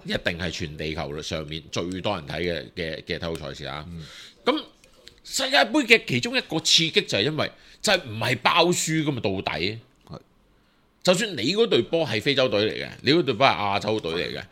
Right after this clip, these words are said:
Speaker 1: 你唔撚打過，你唔知㗎。
Speaker 2: 係，即係除非身體質素爭好遠啦，否則點樣都有機會爆嘅。
Speaker 1: 係咪先？你點知啫？你點知如果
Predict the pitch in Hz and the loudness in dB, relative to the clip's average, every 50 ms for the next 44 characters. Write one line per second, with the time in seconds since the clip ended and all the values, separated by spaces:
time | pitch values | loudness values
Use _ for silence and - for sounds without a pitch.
0 | - - - - 208 226 220 147 123 160 226 - - 110 110 165 165 147 131 117 | -20 -6 0 2 2 2 2 0 0 -2 0 2 2 4 4 4 4 4 6 6
1 | 110 107 104 98 87 82 82 - - 123 117 113 110 101 101 87 80 87 107 - | 6 4 2 -2 -6 -8 -8 -6 -4 -2 0 0 0 -2 -2 -4 -6 -12 -18 -20
2 | _ _ _ - 214 - - - - 104 - 151 147 147 156 151 - - 151 135 | _ _ _ 0 0 0 0 -2 -6 -4 -2 0 0 0 0 -2 -2 -4 -4 -4
3 | 117 123 107 123 120 - 110 92 - 104 87 82 - - - 92 98 85 73 78 | -4 -4 -4 -4 -6 -6 -6 -4 -4 -4 -4 -4 -10 -12 -10 -8 -8 -8 -8 -10
4 | 90 90 95 90 95 104 110 - _ _ _ _ _ _ _ _ _ - - 113 | -12 -12 -10 -10 -8 -8 -8 -8 _ _ _ _ _ _ _ _ _ -10 -8 -6
5 | 104 135 156 165 143 120 127 135 156 131 113 113 117 117 107 98 85 87 80 76 | -2 0 2 4 4 4 6 6 6 6 6 6 2 0 -2 -2 -2 -2 -4 -4
6 | 78 76 71 67 _ _ _ _ _ _ _ _ _ _ _ _ _ _ - - | -6 -8 -14 -16 _ _ _ _ _ _ _ _ _ _ _ _ _ _ -12 -4
7 | - 143 135 147 143 - 220 143 - - 131 160 180 - - 127 139 196 220 196 | -2 0 2 2 2 2 2 0 0 2 2 2 2 2 -2 -2 -2 -2 -4 -4
8 | - 226 226 220 220 - 143 147 147 - 143 165 202 175 185 196 139 104 113 160 | -4 -4 0 0 0 2 2 2 2 2 0 -2 -2 -2 -4 -4 -2 -2 -2 -2
9 | 156 - | 0 2